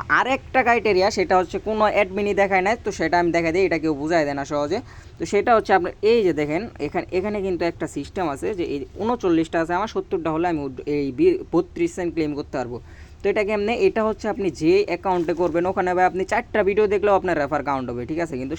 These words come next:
শেষে আপনি বেজালে করবেন, কারণ কি জানেন? কারণ হচ্ছে আপনি এখানে দশটা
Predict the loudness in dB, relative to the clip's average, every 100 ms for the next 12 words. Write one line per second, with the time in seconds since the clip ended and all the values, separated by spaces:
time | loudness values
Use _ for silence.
0 | -4 -2 0 -2 -2 -2 -2 -2 -2 -4
1 | -6 -4 -2 -2 -2 -2 -4 -8 -20 -20
2 | -14 -4 0 0 0 -2 -2 -2 -2 -2
3 | -2 0 -2 -2